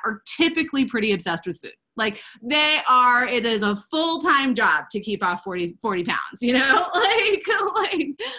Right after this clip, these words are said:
um, and so, you know, this is, this is, you know, of course there are, like, outliers and exceptions, but by and large, for the most part, when we look at the data, this is what we see. Most people have a weight that their bodies kinda wanna be. And if you try to suppress it,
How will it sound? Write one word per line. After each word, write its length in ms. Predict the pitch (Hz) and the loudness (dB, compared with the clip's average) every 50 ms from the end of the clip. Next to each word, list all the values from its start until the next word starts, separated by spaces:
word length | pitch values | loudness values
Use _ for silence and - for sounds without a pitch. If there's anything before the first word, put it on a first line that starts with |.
| - - - 302 - - | -12 -14 -16 -10 -4 -2
um, 440 | 226 247 247 247 233 233 226 220 - - - | 0 2 2 2 0 0 -2 -6 -8 -10 -6
and 220 | 240 254 254 262 | -2 0 0 0
so, 600 | 254 - 294 262 254 254 254 254 247 247 247 240 240 - | 0 -2 -2 0 0 2 4 4 4 4 2 0 -2 -6
you 100 | 320 381 | -6 -4
know, 280 | 330 247 208 214 208 202 | -4 -4 -4 -6 -6 -8
this 300 | 202 214 262 277 269 - | -6 -6 -6 -6 -6 -6
is, 540 | 277 254 247 247 240 247 247 233 226 - - _ - | -6 -4 -2 -2 -2 -4 -4 -6 -10 -14 -20 _ -8
this 260 | 202 247 254 254 262 | -6 -4 -4 -4 -4
is, 480 | 262 254 254 247 226 233 - - - _ _ _ _ | -2 -2 -2 -2 -4 -8 -12 -14 -18 _ _ _ _
you 140 | - 247 254 | -8 -6 -6
know, 120 | 202 180 | -6 -6
of 120 | 220 208 | -8 -8
course 220 | - 269 247 247 247 | -6 -4 -4 -4 -4
there 120 | 247 220 | -6 -6
are, 80 | 214 208 | -4 -2
like, 180 | 202 202 196 - 196 | -4 -4 -4 -2 -2
outliers 520 | 214 220 - 220 208 208 202 208 208 196 | -2 0 0 0 0 0 0 0 -2 -4
and 100 | 208 196 | -4 -6
exceptions, 480 | 190 - - - 415 - - 339 277 - | -8 -6 -4 -4 -4 -2 0 0 -2 -2
but 120 | - 226 - - 196 185 165 - - | -2 -8 -10 -8 -8 -8 -8 -4 0
by 200 | 233 233 247 277 | 2 2 2 2
and 260 | 277 269 262 240 226 | 2 0 0 -2 -2
large, 340 | 214 220 220 214 208 208 - | -2 0 0 -2 -2 -4 -8
for 200 | - - 208 202 | -10 -8 -8 -6
the 100 | 185 180 | -6 -8
most 340 | 175 170 175 208 202 202 _ | -6 -6 -6 -6 -8 -8 _
part, 220 | - 180 - - | -10 -10 -10 -10
when 140 | 175 175 180 | -10 -10 -8
we 120 | 180 175 165 | -8 -8 -8
look 180 | 170 160 - | -10 -10 -12
at 100 | 175 147 | -14 -14
the 80 | - 160 | -14 -10
data, 360 | 147 196 208 214 185 175 165 147 | -6 -4 -4 -2 -4 -4 -6 -8
this 140 | 160 156 - | -12 -14 -14
is 120 | 151 - | -16 -16
what 120 | 151 143 | -16 -14
we 80 | - 156 | -14 -14
see. 380 | - - - 143 85 - - _ _ _ - - _ _ | -14 -12 -14 -14 -14 -16 -20 _ _ _ -20 -20 _ _
Most 240 | - 202 208 208 208 | -2 0 0 -2 -2
people 160 | 214 190 202 | -6 -6 -4
have 140 | 202 196 170 | -4 -4 -4
a 40 | 180 | -6
weight 360 | 165 165 170 196 240 - - | -6 -4 -2 -2 -2 -4 -8
that 100 | - 175 | -10 -10
their 100 | 196 185 | -8 -4
bodies 280 | 180 175 175 175 170 - | -2 -2 -2 -2 -4 -6
kinda 180 | - 185 175 | -8 -8 -8
wanna 380 | 170 160 170 170 175 175 175 160 | -8 -6 -4 -2 -2 -2 -4 -6
be. 300 | 160 190 240 330 427 440 _ _ _ _ _ | -4 -2 -2 -2 -2 -4 _ _ _ _ _
And 80 | - 208 | -8 -6
if 60 | 202 | -4
you 100 | 208 202 | -4 -4
try 240 | 208 - 208 196 196 | -4 -2 -2 -2 -2
to 80 | 196 | -2
suppress 400 | 196 - 196 - - 175 214 - | -4 -8 -6 -4 -4 -4 -4 -4
it, 180 | 320 320 320 | -4 -6 -6